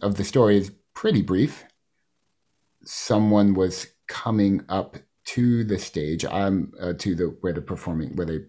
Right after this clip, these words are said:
where you perform. They were the next singer. And I am often in the dance, I'm often near the front of the stage 'cause I hang out and dance. So I'm, I'm always up there. And the person came up, and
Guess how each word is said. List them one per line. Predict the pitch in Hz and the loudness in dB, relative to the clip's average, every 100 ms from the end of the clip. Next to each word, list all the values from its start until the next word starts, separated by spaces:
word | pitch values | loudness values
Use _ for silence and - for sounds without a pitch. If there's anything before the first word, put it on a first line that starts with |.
| - | -8
where | 76 | -4
you | 82 | -4
perform. | 82 85 73 78 | -6 -8 -6 -4
They | 80 | -2
were | 82 | -2
the | |
next | 85 80 - | -2 -4 -8
singer. | 76 69 73 - _ _ _ _ _ _ _ _ _ | -8 -8 -8 -12 _ _ _ _ _ _ _ _ _
And | 92 85 82 78 69 - | -6 -4 -2 -4 -6 -2
I | 107 | 0
am | 110 104 | 2 4
often | 107 104 104 95 85 - | 4 4 2 0 -2 0
in | 104 | 2
the | 95 | 2
dance, | 90 92 87 | 0 -2 -4
I'm | 71 101 110 | -2 0 4
often | 101 98 92 | 4 2 2
near | 95 95 90 | 2 2 2
the | 82 85 | -2 -4
front | - 90 76 | -4 -6 -6
of | |
the | 71 | -10
stage | - 78 - | -6 -6 -6
'cause | - | -8
I | 78 | -8
hang | 90 80 | -6 -6
out | 69 | -6
and | 69 | -6
dance. | 73 60 65 | -6 -8 -10
So | - 58 | -10 -8
I'm, | 62 - - | -8 -10 -10
I'm | 65 | -8
always | 64 58 | -8 -10
up | 58 - | -14 -14
there. | - | -12
And | 60 - _ _ _ - _ _ - 135 | -12 -14 _ _ _ -20 _ _ -2 0
the | 131 | 2
person | 135 139 131 123 | 2 2 2 2
came | 123 117 - | 2 0 2
up, | 110 110 - - _ _ _ _ _ | 2 2 -4 -20 _ _ _ _ _
and | 101 95 92 | 0 2 0